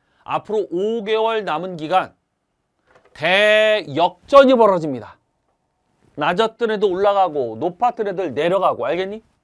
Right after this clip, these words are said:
사후 학습이 더 중요하다. 꼭 기억해 두시고. 자, 요 정도로 전반적인 총평. 그리고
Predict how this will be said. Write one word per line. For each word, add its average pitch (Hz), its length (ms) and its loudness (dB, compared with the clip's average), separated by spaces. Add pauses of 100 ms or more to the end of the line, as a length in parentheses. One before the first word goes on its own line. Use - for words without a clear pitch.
(1160)
사후 214 680 -4 (180)
학습이 175 360 -14
더 131 120 -10
중요하다. 120 440 -10
꼭 - 320 -8
기억해 123 280 -10
두시고. 139 580 -8 (440)
자, 214 280 -4
요 170 120 -6
정도로 202 300 -4
전반적인 165 480 -8
총평. 151 300 -10
그리고 254 360 -6